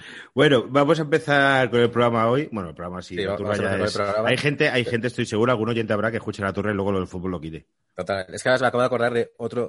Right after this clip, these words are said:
Speaker 2: de otro ridículo que pasa esta semana, pero lo
Speaker 1: Dale,
Speaker 2: cuento en el
Speaker 1: dale, no,
Speaker 2: siguiente
Speaker 1: no, no.
Speaker 2: programa.
Speaker 1: Dale, dale, dale,
Speaker 2: No,
Speaker 1: dale,
Speaker 2: no, lo
Speaker 1: dale.
Speaker 2: cuento en el siguiente programa, lo cuento en el siguiente programa, que estamos alargando mucho. Lo dejo como cebo.
Speaker 1: Mira, lo, lo, lo cuentas al final de este programa.
Speaker 2: Venga, lo cuento al final.
Speaker 1: Venga, venga, venga.
Speaker 2: Lo
Speaker 1: Sí,
Speaker 2: cuento
Speaker 1: sí,
Speaker 2: al final.
Speaker 1: sí. Que esto sí que es un buen cebo.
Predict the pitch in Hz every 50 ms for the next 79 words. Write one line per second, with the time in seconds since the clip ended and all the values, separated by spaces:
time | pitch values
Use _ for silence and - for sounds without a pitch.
0 | 110 107 101 113 101 107 110 120 120 113 113 117 117 117 104 117 117 110 110 107
1 | 98 107 - 104 - 110 110 120 127 - 110 107 107 - 170 202 190 185 190 180
2 | 170 180 175 170 170 160 147 110 90 92 87 117 107 95 101 110 110 101 98 104
3 | 113 98 92 95 107 117 120 123 120 110 - 117 110 131 131 131 131 120 - 117
4 | 113 110 - 104 101 92 85 82 82 85 87 92 98 104 98 - 98 95 95 92
5 | 95 92 92 82 82 90 - 85 - 104 110 110 117 110 110 113 113 110 110 107
6 | 104 92 101 98 95 90 85 - 95 104 123 127 160 147 143 117 104 - 104 104
7 | 90 76 - - _ _ _ _ _ _ _ _ - - _ - 120 135 117 92
8 | 95 117 127 110 139 135 127 - - _ - 135 135 - 175 190 196 220 214 -
9 | 147 131 113 - 131 127 123 113 98 95 87 - 101 76 78 78 78 76 73 73
10 | - _ _ _ _ _ _ _ _ 101 98 98 92 95 104 113 104 - 95 85
11 | 78 87 101 101 87 78 - - - _ _ _ 90 92 85 87 87 90 90 87
12 | 82 82 - - 90 98 95 95 82 87 90 87 80 76 - - 82 - - -
13 | 98 - 110 98 101 104 98 98 98 95 87 - 87 82